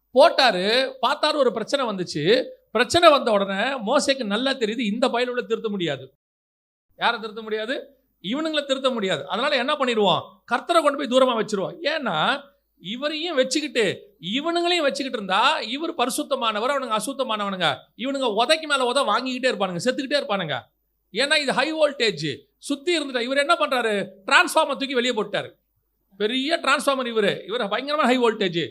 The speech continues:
கொண்டு போய் டிரான்ஸ்ஃபார்மரை வெளியே வச்சுட்டாரு. "ஏய், எவெல்லாம் பரிசுத்தமா இருக்கிறோ, நீ மட்டும் அங்க போ. ஏன்னா, நீ இங்கேயும் இருந்துகிட்டு, கண்ணுக்குட்டியும் செஞ்சுக்கிட்டு, இங்கேயும் புசித்து, குடித்து, விளையாடி, எல்லாம் பண்ணிக்கிட்டு இருக்கிற. நடுவுல என்ன இருக்குது?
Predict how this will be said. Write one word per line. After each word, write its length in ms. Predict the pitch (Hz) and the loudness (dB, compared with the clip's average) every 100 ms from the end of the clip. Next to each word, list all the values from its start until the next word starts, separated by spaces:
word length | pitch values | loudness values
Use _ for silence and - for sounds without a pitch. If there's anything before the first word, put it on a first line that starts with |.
| - | -4
கொண்டு 200 | 254 294 | 0 4
போய் 100 | 311 | 4
டிரான்ஸ்ஃபார்மரை 640 | 247 254 262 302 269 262 | 2 2 0 0 -2 -2
வெளியே 200 | 226 247 | -2 0
வச்சுட்டாரு. 460 | 240 208 220 196 170 - - _ - | 0 0 0 0 0 -2 -20 _ -4
"ஏய், 280 | 233 262 240 | 0 2 2
எவெல்லாம் 400 | 269 294 320 320 | 2 4 4 4
பரிசுத்தமா 400 | 247 285 277 262 | 2 0 0 0
இருக்கிறோ, 200 | 254 269 | 0 -2
நீ 120 | 254 | -2
மட்டும் 240 | 254 254 | -4 -6
அங்க 140 | 233 220 | -6 0
போ. 380 | 220 175 - _ _ _ _ _ | 2 2 0 _ _ _ _ _
ஏன்னா, 360 | 185 254 302 311 | -2 0 0 -2
நீ 160 | 269 233 | -4 -8
இங்கேயும் 440 | 294 339 330 294 | -4 -2 -2 -4
இருந்துகிட்டு, 280 | 294 285 254 | -6 -4 -2
கண்ணுக்குட்டியும் 640 | 202 226 285 311 311 302 | -2 -2 -4 -6 -4 -2
செஞ்சுக்கிட்டு, 360 | 262 269 277 247 | -2 -4 -6 -4
இங்கேயும் 460 | 208 277 302 294 | -4 -4 -6 -6
புசித்து, 420 | 220 269 - 254 214 | -8 -8 -8 -10 -10
குடித்து, 420 | 285 294 294 220 | -10 -10 -8 -6
விளையாடி, 360 | 254 285 277 | -2 -2 -2
எல்லாம் 220 | 240 277 302 | -2 0 0
பண்ணிக்கிட்டு 380 | 269 262 233 226 | -2 -6 -4 2
இருக்கிற. 360 | 196 - _ - | 2 0 _ -4
நடுவுல 300 | 233 330 320 | -2 2 4
என்ன 160 | 302 302 | 4 0
இருக்குது? 380 | 233 190 151 | -2 0 0